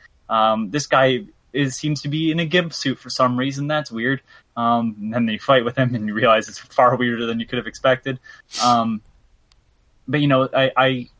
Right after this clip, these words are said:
I think this game also has the most content that I've been looking for since about three.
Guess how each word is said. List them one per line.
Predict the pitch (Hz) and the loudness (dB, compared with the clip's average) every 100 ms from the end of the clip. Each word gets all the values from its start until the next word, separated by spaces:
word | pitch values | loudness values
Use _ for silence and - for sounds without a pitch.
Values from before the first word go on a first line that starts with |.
| _ | _
I | 135 | -4
think | 135 151 135 | -2 -2 -2
this | 139 - | -4 -6
game | 127 143 135 127 | -6 -2 0 0
also | 123 123 135 | 0 0 0
has | 127 120 113 - _ _ _ _ - | 0 0 -2 -12 _ _ _ _ -4
the | 135 | 0
most | 131 139 131 - | 2 2 0 -6
content | - 127 123 - 123 117 - - | -2 -2 -2 -4 -4 -4 -6 -6
that | 123 110 | -2 2
I've | 110 120 117 117 | 2 2 -4 -8
been | 135 131 | -4 -4
looking | 131 143 135 | -4 -4 -6
for | 139 135 135 | -2 0 0
since | 131 - 123 113 | -2 -8 -8 -6
about | - 104 - | -6 -6 -8
three. | - 110 113 127 | -10 -6 -4 -6